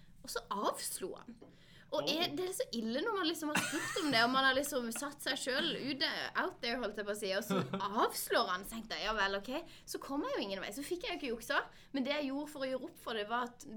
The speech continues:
Speaker 1: vinneren fikk jo gratis slush. Så meg
Speaker 2: Ja.
Speaker 1: og Lilly, vi gikk bare, og Lilly Nyby Svendsen, vi gikk bare og stilte oss i den køen, vi, for gratis slush.
Speaker 2: For dere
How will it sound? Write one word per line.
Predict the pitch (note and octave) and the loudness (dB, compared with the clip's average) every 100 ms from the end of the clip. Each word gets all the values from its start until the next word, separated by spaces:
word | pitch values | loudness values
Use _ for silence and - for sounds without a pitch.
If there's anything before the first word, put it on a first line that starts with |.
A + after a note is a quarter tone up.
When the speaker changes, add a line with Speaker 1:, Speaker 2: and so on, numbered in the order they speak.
| G#3+ | -2
Speaker 1:
vinneren | A3+ A3 C4 C#4 | 0 2 2 2
fikk | B3+ A#3+ | 0 -4
jo | A3 | -4
gratis | G#3 A3+ G3 G3+ | -2 -2 -4 -4
slush. | B3 G4 - - - - - | -2 -2 -4 -6 -16 -18 -10
Så | - | 4
meg | F4 | 8
Speaker 2:
Ja. | F4+ | 8
Speaker 1:
og | |
Lilly, | C4+ D4+ D4 | 6 4 2
vi | B3+ A#3 | 0 -2
gikk | A#3 | -2
bare, | A3+ G#3+ G3+ | -2 2 2
og | G3 | 2
Lilly | G3+ G3 | 0 0
Nyby | F#3 F#3+ G3 | -2 -4 -4
Svendsen, | A3+ C#4 G3+ G3+ G3+ G3+ - | -4 -6 -6 -8 -10 -12 -10
vi | A3 D#4 | -2 2
gikk | E4+ E4 | 0 0
bare | D4 B3 | -4 -4
og | |
stilte | A#3+ A3 G3 - | -4 -4 -4 -6
oss | C#4+ | -6
i | A#3+ | -2
den | G3 | -2
køen, | F#3+ C4 D4 - | -2 -2 -2 -4
vi, | - | -8
for | - G3 | -10 -12
gratis | D#3 - G3 | -12 -12 -14
slush. | - - - | -14 -12 -12
Speaker 2:
For | - | -8
dere | C#3+ | -4